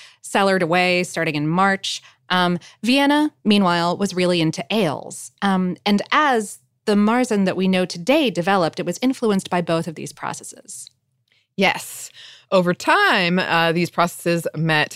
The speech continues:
Speaker 2: some of the beer brewing practices in England.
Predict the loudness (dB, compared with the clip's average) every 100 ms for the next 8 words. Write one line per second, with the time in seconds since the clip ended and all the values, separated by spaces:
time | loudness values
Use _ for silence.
0 | -16 -4 0 0 0 -2 0 0 0 0
1 | -2 0 -4 -2 -6 -4 -6 -8 -2 0
2 | 2 2 -2 -4 -10 -14